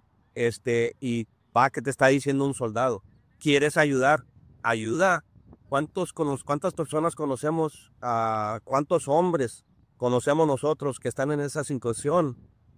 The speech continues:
Y, y, y te voy a decir una cosa, J P, estamos listos como hermanos de Acts, estamos listos como hermanos católicos que somos para adoptar a esa persona y decir, "¿Sabes qué?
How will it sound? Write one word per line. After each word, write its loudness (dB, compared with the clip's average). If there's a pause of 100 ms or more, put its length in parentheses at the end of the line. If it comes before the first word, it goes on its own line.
(100)
Y, 0
y, -2
y -8
te -2
voy 4
a -
decir 0
una 2
cosa, -2 (160)
J -4
P, -8 (280)
estamos 0
listos -4
como -2
hermanos 0
de -4
Acts, -4
estamos -2
listos -2
como -4
hermanos -2
católicos -4
que -10
somos -6 (320)
para 4 (360)
adoptar 4
a -2
esa -2
persona -2
y 0
decir, -4
"¿Sabes -4
qué? -4